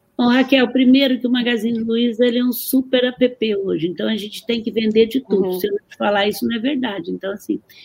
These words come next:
Speaker 1: e o livro, a gente sempre acreditou muito na venda digital do livro, mesmo antes da pandemia, o livro já era uma coisa boa. Segundo, a gente é muito voltada pra processo educativo,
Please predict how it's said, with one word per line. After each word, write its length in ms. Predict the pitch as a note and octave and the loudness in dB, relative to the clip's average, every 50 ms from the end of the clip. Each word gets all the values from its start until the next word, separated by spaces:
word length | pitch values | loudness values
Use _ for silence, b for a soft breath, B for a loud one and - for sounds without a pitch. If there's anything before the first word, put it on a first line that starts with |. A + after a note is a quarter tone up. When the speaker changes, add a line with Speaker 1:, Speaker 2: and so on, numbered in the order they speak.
| b b _ | b b _
Speaker 1:
e 80 | - A3 | -2 0
o 60 | A3+ | 0
livro, 400 | G#3+ G#3+ A#3 C4 C#4 A#3+ G#3+ G#3+ | 2 6 6 6 6 4 2 0
a 60 | G#3 | 0
gente 260 | G3+ G#3 A3+ A#3 G3 - | 0 0 -2 -4 -4 -4
sempre 320 | - - C4 C4 C4 C#4 | -2 0 0 0 0 0
acreditou 580 | C4 C4 - A#3 A#3 F#3 G3+ G#3+ - - G#3+ G3+ | -2 0 -2 -4 -2 -4 -6 -6 -2 0 0 0
muito 320 | G3+ G#3 A#3 B3 G#3+ A#3+ | 0 0 -2 -2 -2 -2
na 140 | A#3+ A#3 A3+ | -2 -2 -2
venda 340 | G3 G3+ A#3+ C4 B3+ A#3+ A3 | -2 -2 0 0 2 0 0
digital 540 | F#3 G3+ F#3+ F#3 G3+ G3 _ G3 F#3+ F#3+ | -2 -4 -6 -6 -6 -6 _ -4 -4 -4
do 100 | F3+ F3+ | -2 -2
livro, 460 | F#3 F3+ F3+ F3 E3 D#3+ D3+ D3+ D#3+ B B B B B _ - | -2 0 2 2 2 2 0 -4 -10 B B B B B _ 0
mesmo 380 | F#3+ G#3+ A#3+ C4 B3+ - A#3+ A3 | 4 6 6 6 6 4 2 2
antes 240 | A3+ A3+ A3 - | 2 -2 -4 -6
da 120 | - G#3+ F#3+ | -8 -8 -8
pandemia, 680 | F#3 - G3 F#3 F3+ F#3 F3+ F#3+ G#3+ A#3 B3 A#3+ C4+ - | -6 -6 -4 0 0 0 0 0 0 0 0 -2 -4 -4
o 80 | - G#3+ | -4 -2
livro 380 | G#3+ G#3+ A#3 B3+ A3+ A3 A3 | 0 2 2 0 0 -2 -6
já 160 | G3 F3+ A3 A#3 | -4 -2 -2 0
era 140 | A#3 A#3 | 0 0
uma 180 | A#3 A3+ A3 - | -2 -2 -4 -4
coisa 320 | _ G#3+ G#3 F#3+ - G#3 | _ -2 -2 -2 -4 -8
boa. 340 | E3+ E3 - F3+ F3 F3 D#3+ _ b b b b b b | -12 -6 -6 -4 -4 -4 -6 _ b b b b b b
Segundo, 520 | - - - C4 G#3+ B3 C#4 D4+ C#4+ B3+ | -6 0 0 2 4 6 6 8 8 8
a 80 | A#3 A3 | 6 6
gente 260 | A3+ A#3+ A#3 - C4 | 4 0 2 2 2
é 60 | C4+ | 2
muito 320 | B3 A#3+ B3 B3+ C4 C4+ | 4 2 2 0 -2 -2
voltada 480 | A#3+ D4 F4 - - D4 C#4+ C4 C4 C4 | -4 -4 -4 -4 -4 -4 -2 0 -2 -2
pra 120 | - C4+ | -2 -4
processo 520 | C4 - B3+ C4+ B3+ - C4 B3 A#3+ - B3 | -4 -2 -2 -2 -2 0 -2 -2 -2 -2 -6
educativo, 760 | A3+ A3 C4 _ B3+ C#4 C4+ - - - A3 G3+ F3 F3 | -6 -6 -10 _ -6 -6 -6 -8 -8 -4 -2 -2 -2 -4